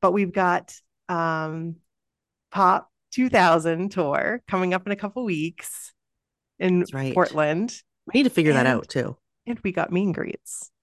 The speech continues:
Speaker 2: We did for Chris Kirkpatrick.
Speaker 1: Yes.
Speaker 2: I'm so excited
Speaker 1: I'm
Speaker 2: about
Speaker 1: so
Speaker 2: that.
Speaker 1: excited.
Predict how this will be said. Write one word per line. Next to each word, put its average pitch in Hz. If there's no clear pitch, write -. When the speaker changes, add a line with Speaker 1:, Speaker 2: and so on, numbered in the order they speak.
Speaker 2:
We 170
did 302
for 170
Chris -
Kirkpatrick. 220
Speaker 1:
Yes. -
Speaker 2:
I'm 170
so 165
excited 139
Speaker 1:
I'm 104
Speaker 2:
about 107
Speaker 1:
so 180
Speaker 2:
that. 185
Speaker 1:
excited. 156